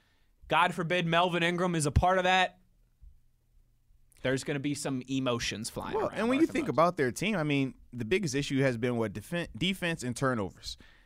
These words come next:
Speaker 2: And even with that, they're still sitting at five hundred. As bad as they've been playing, as inconsistent as they've been playing, they're sitting at five hundred. And that's why, for me, I'm just like,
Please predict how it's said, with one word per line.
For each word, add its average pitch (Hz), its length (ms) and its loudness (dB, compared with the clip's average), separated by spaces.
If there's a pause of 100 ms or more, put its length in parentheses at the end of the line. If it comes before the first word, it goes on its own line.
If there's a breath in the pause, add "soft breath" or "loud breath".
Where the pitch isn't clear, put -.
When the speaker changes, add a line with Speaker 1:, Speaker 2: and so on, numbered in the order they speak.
(1000 soft breath)
Speaker 2:
And 147 220 -2
even 190 480 0
with 156 240 2
that, 92 220 -8 (420)
they're 156 160 -2
still 185 260 -2
sitting 147 220 -6
at 143 80 -6
five 151 260 -8
hundred. 165 260 -10 (540)
As 143 160 2
bad 196 260 -2
as 170 80 -2
they've 180 180 4
been 160 180 0
playing, 175 260 -4
as 143 140 -2
inconsistent 175 600 -2
as 127 60 2
they've 131 120 2
been 123 80 -4
playing, 127 140 -4
they're 127 80 0
sitting 139 220 -4
at 127 80 -4
five 120 280 -2
hundred. 139 260 -4
And 117 80 -6
that's 196 180 -2
why, 131 120 2
for - 160 -10
me, 170 100 -4
I'm 175 120 -2
just 151 160 -6
like, 131 220 -2